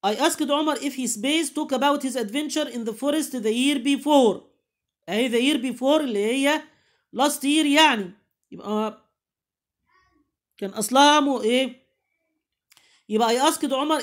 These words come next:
if he could. تمام، يبقى هنا الماضي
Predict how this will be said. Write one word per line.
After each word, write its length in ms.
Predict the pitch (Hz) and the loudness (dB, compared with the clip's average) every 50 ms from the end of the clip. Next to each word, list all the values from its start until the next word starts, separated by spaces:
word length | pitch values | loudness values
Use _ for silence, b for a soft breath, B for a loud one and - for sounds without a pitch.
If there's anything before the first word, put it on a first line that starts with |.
| - - | -4 -4
if 240 | 285 320 254 - | -4 -4 -2 -4
he 520 | 208 220 240 262 277 302 330 339 339 320 - _ _ _ _ _ | -4 -2 0 0 2 2 2 2 0 -2 -4 _ _ _ _ _
could. 540 | - 339 320 277 175 147 135 - - - - _ _ _ _ _ _ _ _ _ _ _ _ _ _ _ _ _ _ _ _ _ _ _ _ _ _ _ _ _ _ _ _ _ _ _ _ _ _ _ | 2 2 2 2 2 -2 -10 -18 -20 -20 -20 _ _ _ _ _ _ _ _ _ _ _ _ _ _ _ _ _ _ _ _ _ _ _ _ _ _ _ _ _ _ _ _ _ _ _ _ _ _ _
تمام، 340 | 190 190 220 254 277 262 | -6 -4 -2 0 0 0
يبقى 300 | 247 240 226 240 233 247 | -2 -2 -2 0 0 0
هنا 140 | 277 269 262 | 0 0 -2
الماضي 920 | 262 233 - - 214 220 214 214 240 247 254 254 233 262 262 247 - - | -4 -4 -4 -4 -4 -2 0 2 2 4 4 2 2 0 -2 -4 -8 -12